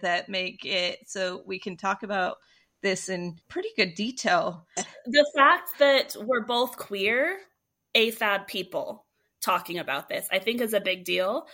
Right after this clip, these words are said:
Speaker 2: There are, like, some different Instagram accounts that I refer people to and things, but overall, sex is still talked about generally in such a heteronormative perspective.
Speaker 1: Yeah.
Speaker 2: And so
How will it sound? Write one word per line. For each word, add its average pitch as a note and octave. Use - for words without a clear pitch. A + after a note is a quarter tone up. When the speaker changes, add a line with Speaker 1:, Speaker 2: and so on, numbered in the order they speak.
Speaker 2:
There A#3+
are, C4+
like, C4+
some C4
different B3
Instagram G#3+
accounts G3+
that G#3
I G3+
refer G3+
people G3+
to G3
and G3
things, F#3+
but F#3
overall, C4+
sex -
is A3+
still A3+
talked G3+
about G#3
generally G3
in G3+
such F#3+
a F#3+
heteronormative F3
perspective. -
Speaker 1:
Yeah. F#3
Speaker 2:
And F3
so F3